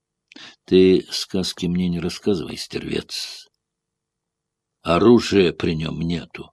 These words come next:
Ври больше!» Кто это, интересно, в Техасе видел тебя хоть раз без оружия? Не держи меня за ребёнка. Глаза его метали молнии, кадык на шее ходил ходуном.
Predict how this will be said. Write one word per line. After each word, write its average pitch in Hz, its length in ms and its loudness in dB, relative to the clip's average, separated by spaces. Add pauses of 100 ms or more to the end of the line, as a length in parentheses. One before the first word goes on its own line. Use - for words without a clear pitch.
Ври 110 380 4
больше!» 101 600 2 (1000)
Кто - 280 4
это, 110 180 4
интересно, 98 560 2
в - 100 -10
Техасе 110 600 0
видел 101 480 6
тебя 107 280 0
хоть - 280 0
раз 117 540 0
без 107 300 2
оружия? 104 540 2 (640)
Не 87 200 0
держи 107 420 4
меня 113 300 6
за 104 140 4
ребёнка. 101 680 2 (800)
Глаза 107 380 4
его 113 340 6
метали 107 460 2
молнии, 104 560 4
кадык 101 500 0
на 104 140 0
шее 104 340 2
ходил 101 400 0
ходуном. 104 640 0